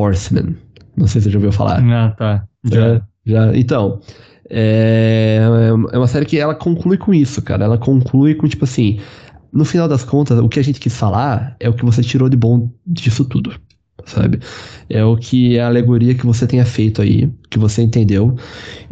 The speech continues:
Speaker 1: E é isso, sabe? Porque, e ele, com-, ele vali-, ele completamente valida a mensagem que você tirou, sabe? Seja ela qual for.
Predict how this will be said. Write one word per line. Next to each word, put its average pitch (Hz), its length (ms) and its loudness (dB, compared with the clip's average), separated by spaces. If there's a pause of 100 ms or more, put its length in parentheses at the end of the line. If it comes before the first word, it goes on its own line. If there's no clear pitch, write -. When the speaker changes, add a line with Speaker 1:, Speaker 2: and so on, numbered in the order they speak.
Speaker 1:
E 110 380 2
é 143 60 2
isso, 120 300 2
sabe? 101 300 0
Porque, 104 920 0
e 123 140 2
ele, 143 340 -2
com-, 139 260 -2
ele 135 140 2
vali-, 160 240 0
ele 143 100 2
completamente 202 500 -2
valida 147 440 0
a - 20 0
mensagem 127 420 -2
que - 60 -20
você 127 180 -2
tirou, 117 340 0
sabe? 101 360 -2 (240)
Seja 156 420 -2
ela 139 260 -2 (320)
qual 127 160 -2
for. 104 400 -2